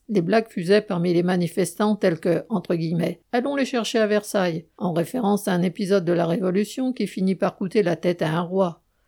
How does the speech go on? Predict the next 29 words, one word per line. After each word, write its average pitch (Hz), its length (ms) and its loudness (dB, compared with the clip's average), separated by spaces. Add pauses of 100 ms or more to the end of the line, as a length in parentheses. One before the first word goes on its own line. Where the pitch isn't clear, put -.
(180)
Macron 214 360 -2
invoque 220 380 2
le 180 100 0
problème 208 380 2
des 180 140 0
manifestations 185 840 -2
et 180 80 0
des, 175 280 0
entre 196 260 -2
guillemets, 170 420 0
incidents 190 680 -2
qui 185 160 -2
auraient 185 220 0
pu 233 140 -4
se - 120 0
tenir 208 520 2
sur 180 320 0
le 180 80 2
Royal 175 500 0
Passage 214 640 -2
ou 202 140 2
lors 226 180 4
du 196 140 -2
bain 180 160 0
de 185 80 0
foule 202 280 -2
prévu 175 380 0
à 165 80 2
Paris. 170 440 -2